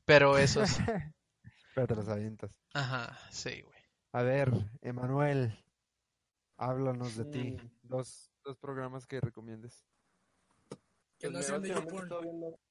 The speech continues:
Speaker 1: <laughs> No digas
Speaker 3: Ah,
Speaker 1: eso.
Speaker 3: ¿de qué?
Speaker 4: Ah, perdón, de programas
Speaker 3: Nada,
Speaker 4: eróticos.
Speaker 3: este,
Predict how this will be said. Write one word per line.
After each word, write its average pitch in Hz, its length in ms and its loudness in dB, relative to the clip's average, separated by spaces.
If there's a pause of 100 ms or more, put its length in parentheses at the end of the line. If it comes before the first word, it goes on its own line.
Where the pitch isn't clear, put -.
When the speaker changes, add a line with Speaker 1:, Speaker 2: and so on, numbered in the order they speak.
(300)
Speaker 1:
<laughs> - 1000 -18
No 139 80 0
digas 147 260 4
Speaker 3:
Ah, 156 40 4
Speaker 1:
eso. 135 300 -2
Speaker 3:
¿de 131 100 -10
qué? 135 240 -18 (1300)
Speaker 4:
Ah, 175 160 -6
perdón, 170 480 -16
de - 80 -18
programas 175 520 -12
Speaker 3:
Nada, 170 220 -2
Speaker 4:
eróticos. - 200 -10
Speaker 3:
este, 143 640 -6